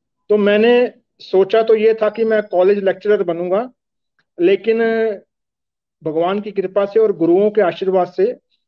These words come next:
स्कूल टीचर बना, उसके बाद स्कूल ले-, कॉलेज लेक्चरर बना,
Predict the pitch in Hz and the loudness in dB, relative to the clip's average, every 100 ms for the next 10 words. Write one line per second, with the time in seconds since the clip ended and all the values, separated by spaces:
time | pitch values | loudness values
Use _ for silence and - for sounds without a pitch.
0 | _ _ _ _ _ _ 196 220 214 196 | _ _ _ _ _ _ -2 -2 -4 -4
1 | 226 214 185 185 226 233 _ 175 170 208 | -2 -2 -2 -2 -6 -8 _ -14 -4 -2
2 | 196 202 202 202 214 214 - - 196 202 | 0 0 2 0 0 -6 -12 -4 -2 0
3 | 196 196 175 185 202 190 175 208 208 175 | -2 -2 0 2 2 -2 -2 0 0 -2
4 | 165 170 214 | -4 -6 -8